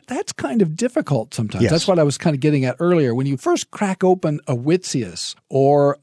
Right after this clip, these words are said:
Speaker 1: a Calvin or a Turretin or a Horton or
Speaker 2: Yes.
Speaker 1: Brown and Akil,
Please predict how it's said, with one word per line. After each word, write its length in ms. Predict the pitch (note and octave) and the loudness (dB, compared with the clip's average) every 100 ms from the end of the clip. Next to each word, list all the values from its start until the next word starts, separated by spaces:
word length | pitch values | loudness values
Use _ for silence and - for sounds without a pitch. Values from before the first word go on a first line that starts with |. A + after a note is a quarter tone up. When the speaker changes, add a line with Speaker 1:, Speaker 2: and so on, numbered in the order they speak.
| - | -10
Speaker 1:
a 60 | |
Calvin 680 | D3 - D3 F3 C#3 A#2 G2 - | -10 -6 0 0 0 -4 -8 -4
or 500 | C#3+ C3+ C3 C3 B2 - | 0 2 2 2 -2 -6
a 80 | D3 | -8
Turretin 840 | - - F#3 E3+ B2 A2 D2+ D#2+ - | -6 -4 0 0 -2 -6 -8 -16 -10
or 460 | - C3+ C3+ C3 C3 C3 _ | -2 0 0 -2 -6 -12 _
a 140 | F3 D#3 | -4 -4
Horton 680 | - G3 B3+ G#3 B2 F2+ - _ _ | 0 2 2 0 -10 -12 -20 _ _
or 280 | B2+ B2+ D#3+ | -2 0 2
Speaker 2:
Yes. 80 | - | 0
Speaker 1:
Brown 380 | E3+ D#3 F3 F3+ | 0 2 2 4
and 120 | F3 | 2
Akil, 460 | F3 - G3 F3+ | 0 -2 0 2